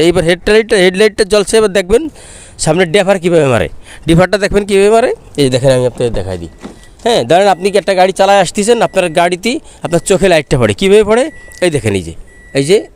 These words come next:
এটারে উস-, উস-, উঁচু করে ছেড়ে দেবেন আপনি, এটারে উস করে, এরকম উস করে ছেড়ে দেবেন। এই যে, এই যে উস করে ছেড়ে দিলেন, দেখেন সামনের দিকে দেখেন, এই যে উস করে ছেড়ে দিলেন, লাইটটা কোথায় যায় দেখেন। বড় বড় গাড়িতে সময় চড়েন, হাই রোডের সময় চলেন, সেই সময় কিন্তু এই, আ, আ, ডিফারটা অনেক বেশি মারে।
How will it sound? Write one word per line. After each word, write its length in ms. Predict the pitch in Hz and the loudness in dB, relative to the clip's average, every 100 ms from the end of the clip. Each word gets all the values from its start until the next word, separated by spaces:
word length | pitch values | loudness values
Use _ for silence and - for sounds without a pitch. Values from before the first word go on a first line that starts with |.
| - | -6
এটারে 300 | 160 220 226 240 - | -2 2 4 2 2
উস-, 220 | 208 - - - | -4 -4 -8 -4
উস-, 140 | 196 240 | -4 -2
উঁচু 140 | 220 208 | -2 0
করে 120 | 202 160 | 0 0
ছেড়ে 120 | 180 | 2
দেবেন 140 | 113 110 | 0 -2
আপনি, 80 | 107 | -2
এটারে 180 | 139 202 - | 0 0 0
উস 100 | 165 - | -4 -2
করে, 140 | 214 - 170 | -4 -2 -2
এরকম 160 | 156 170 | 0 0
উস 60 | - | -2
করে 100 | 202 | -2
ছেড়ে 120 | 170 135 | 0 0
দেবেন। 120 | 104 | -2
এই 40 | 98 | -4
যে, 60 | - - - - - | -8 -18 -20 -18 -2
এই 60 | 165 | 0
যে 60 | 185 | 0
উস 60 | - | 2
করে 140 | 202 165 | 0 2
ছেড়ে 120 | 220 | 0
দিলেন, 140 | 233 294 | 0 0
দেখেন 160 | 196 151 - | 0 -2 -2
সামনের 200 | 123 110 | -4 -4
দিকে 120 | 107 98 | -6 -6
দেখেন, 160 | 90 82 - - - 190 | -8 -12 -16 -20 -6 0
এই 60 | |
যে 60 | 190 | 2
উস 80 | 190 - | 2 0
করে 120 | 185 | 0
ছেড়ে 120 | 165 214 | 2 2
দিলেন, 140 | 165 139 | 2 2
লাইটটা 200 | 135 147 127 | 0 0 -4
কোথায় 200 | 117 110 | -2 -4
যায় 100 | 98 | -4
দেখেন। 180 | 85 82 - - - - - - - - - - - - | -6 -12 -18 -20 -20 -20 -20 -20 -20 -20 -20 -20 -18 -2
বড় 120 | 147 185 | 2 4
বড় 100 | 202 202 | 4 2
গাড়িতে 180 | 196 190 | 0 0
সময় 160 | 190 196 | 2 2
চড়েন, 240 | 190 196 196 202 - - - | 2 2 0 -4 -12 -20 -4
হাই 100 | 131 180 | -2 0
রোডের 200 | 180 170 | 0 2
সময় 140 | 190 170 | 0 2
চলেন, 160 | 180 185 | 2 2
সেই 80 | 160 | 2
সময় 120 | 175 | 2
কিন্তু 140 | 175 175 | 2 0
এই, 40 | 160 131 - - - 151 - - - | 0 -2 -12 -18 -18 -16 -16 -14 -6
আ, 140 | 127 139 131 - | -4 -2 -4 -6
আ, 20 | 135 139 139 | -6 -4 -4
ডিফারটা 300 | 151 175 170 170 | 0 0 2 2
অনেক 120 | 165 135 | 0 -2
বেশি 140 | - 123 | -2 -2
মারে। 160 | 92 | -2